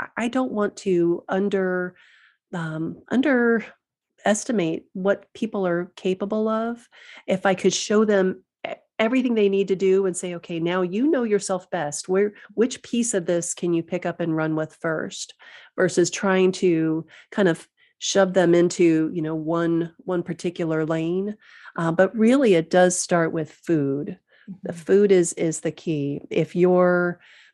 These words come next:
Speaker 1: you know, if you're eating things that are all processed, or if you're eating sugar,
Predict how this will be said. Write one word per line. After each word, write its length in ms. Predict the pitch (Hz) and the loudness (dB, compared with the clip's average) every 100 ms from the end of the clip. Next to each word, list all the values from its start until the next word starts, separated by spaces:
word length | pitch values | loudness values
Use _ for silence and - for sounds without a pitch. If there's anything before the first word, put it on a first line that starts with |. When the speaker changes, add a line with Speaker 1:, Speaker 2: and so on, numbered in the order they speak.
| - | -8
Speaker 1:
you 100 | 156 | -4
know, 80 | |
if 160 | 151 - | -4 0
you're 220 | 180 170 _ _ - | 0 0 _ _ -18
eating 460 | - 190 196 190 | -6 -2 0 0
things 340 | 185 180 175 165 | 2 2 2 2
that 140 | 165 | 0
are 260 | 156 156 151 | 0 0 -2
all 160 | 165 160 | -4 -6
processed, 840 | - 165 160 - 170 170 165 - | -6 -4 -4 -4 -4 -4 -6 -8
or 100 | 165 | -8
if 140 | 156 | -6
you're 100 | 170 | -6
eating 300 | 165 160 156 | -4 -4 -4
sugar, 600 | 151 - 160 175 185 214 | -6 -6 -4 -4 -4 -6